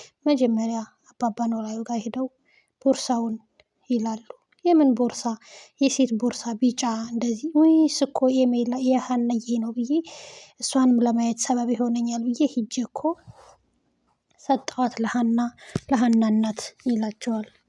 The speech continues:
እጅግ በጣም ተናደደ ተምቹ። የተናደደበት ምክንያት ምንድን ነው? «ያ ቦርሳ እኮ የእርግብ ነው፣ እርግብን መገ-፣ ማ-፣ ማግኛ ሰበብ ይሆነኛል» ብዬ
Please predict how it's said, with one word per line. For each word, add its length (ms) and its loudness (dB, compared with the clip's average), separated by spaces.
እጅግ 360 0
በጣም 280 -2
ተናደደ 520 -4
ተምቹ። 280 0
የተናደደበት 760 4
ምክንያት 380 4
ምንድን 280 6
ነው? 160 6
«ያ 200 4
ቦርሳ 320 2
እኮ 180 -4
የእርግብ 420 4
ነው፣ 160 4
እርግብን 520 4
መገ-፣ 320 2
ማ-፣ 260 2
ማግኛ 460 2
ሰበብ 440 4
ይሆነኛል» 640 4
ብዬ 200 2